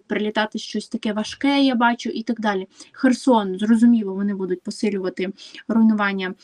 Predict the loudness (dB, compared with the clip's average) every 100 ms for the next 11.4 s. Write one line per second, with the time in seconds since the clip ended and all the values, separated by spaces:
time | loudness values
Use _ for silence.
0 | -20 -10 -4 -4 -2 -2 0 0 2 2
1 | 0 -2 -10 -6 -2 -2 -2 -2 -2 -2
2 | 4 4 4 -2 _ _ _ _ _ _
3 | _ -4 -2 -2 0 0 2 2 2 0
4 | 0 0 0 0 0 0 0 -4 -4 -4
5 | -4 _ -14 0 4 4 4 2 4 4
6 | 2 -2 -6 -4 -4 2 2 0 -4 -2
7 | -4 -4 -6 -2 2 4 2 0 -8 -18
8 | -2 4 6 4 0 -4 -2 -2 -2 -2
9 | -2 -2 -4 -8 -8 -8 -10 -8 -4 -2
10 | 0 -2 -2 -6 -6 -6 -10 -10 -4 -4
11 | 0 2 2